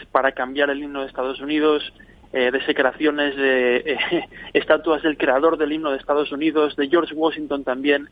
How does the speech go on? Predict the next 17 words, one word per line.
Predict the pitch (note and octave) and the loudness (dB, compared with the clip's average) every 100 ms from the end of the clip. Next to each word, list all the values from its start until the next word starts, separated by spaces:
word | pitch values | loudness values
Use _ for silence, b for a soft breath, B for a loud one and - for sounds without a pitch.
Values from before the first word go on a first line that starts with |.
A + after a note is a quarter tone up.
| - | -4
de | C#3+ | -2
Jefferson, | D3 E3+ - D3+ D#3 C#3+ C#3 _ B B B B B | 2 0 0 -6 -4 -8 -8 _ B B B B B
y | |
una | E3+ G#3+ | 0 0
serie | A#3+ A3 | 2 4
de | F#3 | 4
cosas | F3+ G#3 G#3 G3 | 2 0 0 -4
que, | E3 | -4
aunque | C#3+ D3 | -6 -4
sean | F3+ F3+ F3+ F#3 F3+ | 0 2 2 -2 -6
acciones | E3 C3+ F3 E3 D#3+ | -6 -6 -4 -2 -2
de | |
un | E3 | 0
grupo | F3 D#3+ | 2 2
minoritario, | D#3+ D3+ C#3+ D#3 D#3 E3+ | 0 -2 2 2 2 0
tienen | - D#3 E3 | -4 -6 -4
un | C#3 A#2+ | -6 -10